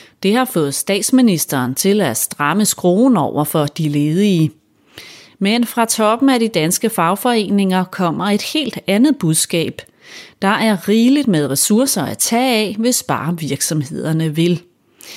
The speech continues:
Det er formanden for fagforeningernes hovedorganisation F H, Lisette Risgaard, der nu sætter en tyk streg under fagbevægelsens syn på det danske arbejdsmarked, næsten fire og en halv måned efter, at den danske økonomi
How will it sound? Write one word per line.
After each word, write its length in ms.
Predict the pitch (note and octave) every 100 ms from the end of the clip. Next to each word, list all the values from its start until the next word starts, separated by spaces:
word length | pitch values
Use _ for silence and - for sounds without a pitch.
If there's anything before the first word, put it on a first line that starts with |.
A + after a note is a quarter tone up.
| - - _
Det 120 | G#3+ A3
er 60 |
formanden 640 | A3 G#3 A3 B3+ A3 G#3+ G#3+
for 280 | A3 G3
fagforeningernes 1040 | D#3+ E3 D#3 E3 A3 F3+ F3+ F3 D#3 D3 -
hovedorganisation 1400 | A3 B3+ C#4 B3+ - D#3+ F3 D#3 - E3 - E3 C3+ - G3
F 140 | - A#3+
H, 40 | B3 G#3+ - - -
Lisette 520 | G#3+ A3 - C#3 C#3+
Risgaard, 680 | C#3+ G#3+ - - A#3+ D#3 E3
der 100 | F3+
nu 160 | E3 D3+
sætter 320 | - F#3+ G3+
en 200 | A3+ A#3+
tyk 240 | - D4
streg 460 | - - A#3+ C4+ -
under 240 | D#3 D3
fagbevægelsens 920 | F#3 E3+ C#3+ - G#3 E3 B2+ - C3 -
syn 320 | - C4 B3
på 140 | C4
det 160 | C4 -
danske 480 | C#3 - - C#3+ B2
arbejdsmarked, 880 | - A#3 F#3 - G#3+ F#3+ F#3+ G3 F#3+ F#3 - - - G#3+
næsten 380 | A3 A3+ C4
fire 260 | B3 C4 C4+
og 40 |
en 60 | C#4
halv 260 | F3+ E3+ E3
måned 400 | E3 G3 G#3+ -
efter, 340 | F#3 A3 B3
at 160 | G#3 G3+
den 100 | A#3+
danske 520 | D3+ C3+ - D3 -
økonomi 560 | - B3+ A#3 F#3 C#3+